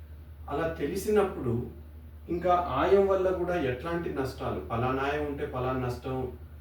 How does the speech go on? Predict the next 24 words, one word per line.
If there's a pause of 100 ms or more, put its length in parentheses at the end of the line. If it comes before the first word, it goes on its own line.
(220)
అన్నది
కూడా
మనం
తె-,
చెప్పగలగాలి.
But
అలా
లేదు. (880)
So,
ఆయాల
పేర్లు
కూడా
కాకాయం
అని,
గజాయం
అని
చెప్పి, (500)
ధ్వజాయం
అని
చెప్పేసి (540)
ఇట్లా
ఉంది. (640)
ఇంకా
ఏంటంటే